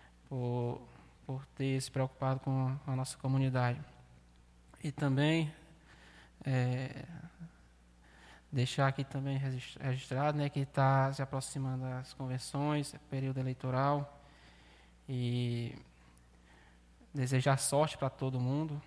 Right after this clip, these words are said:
é, que possa, que isso, que o trabalho de cada um possa ser reconhecido agora, né, é, nesse período, um trabalho árduo de quatro anos,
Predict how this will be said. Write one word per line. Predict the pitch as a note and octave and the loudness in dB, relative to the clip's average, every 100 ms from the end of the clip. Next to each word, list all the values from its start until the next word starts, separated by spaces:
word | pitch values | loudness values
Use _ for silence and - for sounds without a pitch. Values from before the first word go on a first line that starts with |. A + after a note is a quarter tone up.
| - D#3 C#3 | -12 -10 -6
é, | B2 B2 C3+ - C#3 - - - | -4 -4 -6 -10 -14 -18 -20 -20
que | - - - | -20 -20 -4
possa, | C3 C3+ - - C3+ C3+ D3 - - - - - - - - - - - | 0 2 2 4 4 4 0 -8 -20 -20 -20 -20 -20 -20 -20 -20 -20 -10
que | C3 | -8
isso, | B2+ C#3 | -8 -6
que | C#3+ | -4
o | |
trabalho | C#3 C#3 C3+ C3+ | -2 0 2 0
de | C#3 | 0
cada | C#3+ C#3 | 0 2
um | C#3 | 0
possa | C#3 C#3+ C#3 C#3 | 0 0 0 -2
ser | - C#3 | 0 2
reconhecido | C3+ C3+ C#3 C3 - C3+ | 4 4 4 4 4 2
agora, | B2+ C3 B2+ | 2 2 4
né, | B2+ B2+ C#3+ - - | 2 0 -4 -10 -18
é, | - C3 | -8 -4
nesse | B2+ - | -2 -4
período, | - B2+ C3 D#3 D#3+ D#3 - - - - - - | -2 0 2 0 -4 -8 -16 -20 -20 -20 -20 -16
um | C3+ | -12
trabalho | - B2 B2+ B2 | -4 -2 0 2
árduo | B2 B2+ B2+ | 4 4 4
de | B2+ | 0
quatro | - C3 C3 C3+ | 0 0 2 0
anos, | B2+ D3 D#3+ - | 0 0 -2 -8